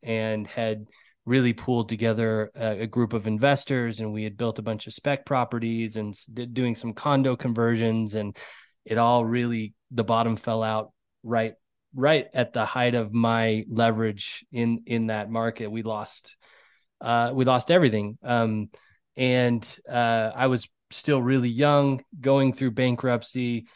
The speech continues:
We had our first child. I was trying to figure out what way was up, and very, very frustrated, very confused, pretty depressed. And at that moment, I decided,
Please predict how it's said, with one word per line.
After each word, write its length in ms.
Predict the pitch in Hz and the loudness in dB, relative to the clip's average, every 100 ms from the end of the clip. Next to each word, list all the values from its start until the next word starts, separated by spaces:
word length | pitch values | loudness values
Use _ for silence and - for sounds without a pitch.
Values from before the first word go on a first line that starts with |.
| _ _ _ _ - | _ _ _ _ -4
We 140 | 127 | 2
had 120 | 131 113 | 4 4
our 120 | 107 | 0
first 340 | - 151 131 | 4 4 4
child. 540 | - 135 123 120 120 113 | 0 2 4 2 0 -6
I 60 | 120 | -12
was 120 | - | -12
trying 320 | - 143 135 | -2 0 2
to 60 | 120 | 0
figure 360 | - 120 120 | -6 -4 -2
out 240 | 113 113 110 | -2 -2 -2
what 320 | 139 143 123 | 0 0 2
way 220 | 127 123 | 2 2
was 180 | 113 107 | 0 -2
up, 300 | 110 107 - _ _ _ _ _ | -2 -2 -6 _ _ _ _ _
and 480 | 120 120 117 110 104 - | -4 0 0 -2 -8 -14
very, 340 | 113 135 127 | -2 2 2
very 540 | 113 117 113 113 110 - _ _ _ _ _ _ _ _ _ _ | 0 0 0 -2 -6 -12 _ _ _ _ _ _ _ _ _ _
frustrated, 640 | 180 180 - 160 147 139 | 2 2 4 2 4 2
very 280 | 120 127 127 | 0 0 0
confused, 880 | 113 131 113 - 143 139 139 131 - | -2 -4 -6 -4 2 4 4 0 -6
pretty 240 | - 139 | 0 0
depressed. 760 | 123 113 - 131 120 113 - - - - - _ _ | 2 -4 0 4 4 2 -6 -16 -20 -20 -20 _ _
And 400 | 127 123 123 120 | 2 4 4 2
at 180 | 131 131 | 0 4
that 160 | 180 | 4
moment, 340 | 175 170 175 156 | 6 6 6 4
I 60 | |
decided, 640 | 135 127 - 135 127 123 | 0 -2 -2 -2 -2 -6